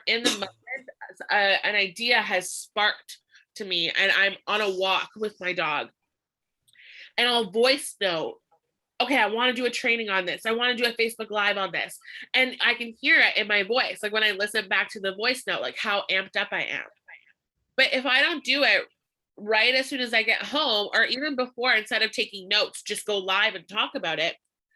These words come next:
so many times that Facebook Live that I intended to do never happens.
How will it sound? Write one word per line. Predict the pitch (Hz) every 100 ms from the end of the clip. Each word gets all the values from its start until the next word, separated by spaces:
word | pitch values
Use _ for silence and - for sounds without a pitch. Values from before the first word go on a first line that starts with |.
| _ _
so | -
many | 262 339
times | - 262 269
that | 254 240
Facebook | 240 254 254
Live | 214 185 190 240 269 -
that | 226 208
I |
intended | 202 202 220 196 208
to | 226
do | 180 180 226 - _ _ _ _ _ _
never | 190 202 220 214
happens. | 196 - 156 80 160 -